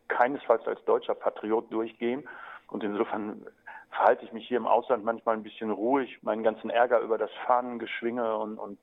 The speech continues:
äh, Hymnen spielen behalte ich manchmal für mich. Ansonsten ist es in den letzten Monaten hier leider zu sehr vielen patriotischen Veranstaltungen gekommen.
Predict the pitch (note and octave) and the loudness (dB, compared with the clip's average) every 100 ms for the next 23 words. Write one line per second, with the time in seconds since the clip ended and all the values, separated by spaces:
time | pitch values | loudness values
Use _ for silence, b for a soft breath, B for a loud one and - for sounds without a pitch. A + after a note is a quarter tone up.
0 | - G#2 - C#3 C#3+ A2+ G2+ - - - | -14 -12 -4 -2 0 -2 -4 -10 -10 -4
1 | A2+ A#2+ C3+ A2 A2 A2+ A2+ A#2 A2 - | -4 -4 -2 2 2 0 -4 0 -2 0
2 | A2 C3 A#2+ A#2 G#2 A#2+ A#2+ A2+ A2 A#2+ | -2 -2 -4 -4 -2 -4 -4 -10 -8 -8
3 | - A2+ A2 G#2 A#2+ - - A2+ G#2+ G#2+ | -8 -8 -6 0 -2 -2 -10 -8 -6 -4
4 | A2+ C#3 C3+ B2 C3 A#2+ A#2 A2 G#2+ G#2 | 0 0 0 -2 -6 -8 -2 0 4 4
5 | C3+ B2+ - A#2+ G#2 A#2+ G#2+ A#2 B2 - | 4 0 0 -12 -12 -10 -2 0 0 -2
6 | - B2+ C#3 C3 B2 A#2 A#2 - A#2 C3+ | -8 -4 -2 -2 -6 0 0 2 0 0
7 | B2+ A2 - G#2 G#2 - G2 - G#2 F#2+ | -2 -4 0 0 0 0 -2 -2 -8 -6
8 | - G#2+ B2 C3+ | 0 0 0 -10